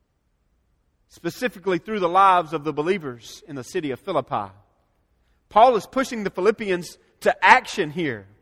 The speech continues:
And in this part of his letter, through several imperative statements that we're about to begin to look at. Listen to the biblical commands to us as believers that we find in the text just from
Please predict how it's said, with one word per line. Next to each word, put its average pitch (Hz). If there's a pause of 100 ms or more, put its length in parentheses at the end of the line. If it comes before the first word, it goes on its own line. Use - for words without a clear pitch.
(480)
And 160
in 175
this 247
part 233
of 202
his 165
letter, 214 (760)
through 170
several 226
imperative 190
statements 156
that 151
we're 165 (280)
about 175
to 185
begin 160
to 165
look 175
at. 107 (1600)
Listen 247
to 269
the 208
biblical 208
commands 180
to -
us 180
as 160
believers 147
that 143
we 151
find 170 (320)
in 170
the 151
text -
just 196
from 180